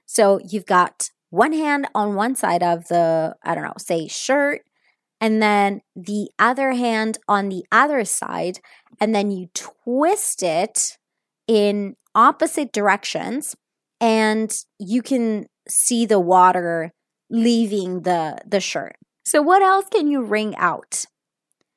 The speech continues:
I guess anything that is wet and soft and that can be twisted.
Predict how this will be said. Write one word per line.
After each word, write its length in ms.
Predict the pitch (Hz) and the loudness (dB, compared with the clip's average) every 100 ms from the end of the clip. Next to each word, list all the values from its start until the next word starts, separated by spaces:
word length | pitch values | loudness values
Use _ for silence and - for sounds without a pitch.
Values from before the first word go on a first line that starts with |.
| _ _ - | _ _ -4
I 100 | 285 | -2
guess 300 | 294 508 - - | 0 -2 -4 -2
anything 480 | 285 294 294 277 240 | 0 0 0 -2 2
that 280 | 226 214 - | 2 0 0
is 640 | 214 214 208 208 - - _ - | 2 2 2 0 -6 -10 _ -16
wet 600 | 170 202 208 _ - - - | 0 2 2 _ -8 -8 -6
and 600 | 202 190 180 180 180 - | -2 0 0 -2 -4 -6
soft 720 | - - 330 320 320 - - - | -6 2 4 4 2 -6 -10 -6
and 220 | 208 196 | -8 -4
that 180 | 185 - _ _ _ | -4 -4 _ _ _
can 280 | - 240 269 | -4 0 0
be 140 | 285 | 0
twisted. 720 | 277 - 285 - 302 294 294 | -4 -4 -4 -4 0 0 0